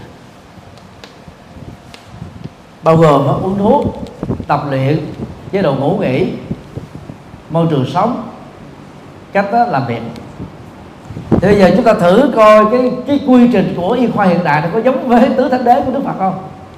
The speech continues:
Y hệt á. <laughs> Người ta dùng cái, à,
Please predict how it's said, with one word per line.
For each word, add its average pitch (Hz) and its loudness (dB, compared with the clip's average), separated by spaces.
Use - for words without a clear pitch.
Y 269 4
hệt 190 4
á. - -12
<laughs> 214 -2
Người 202 -2
ta 226 6
dùng 208 4
cái, 262 2
à, 220 4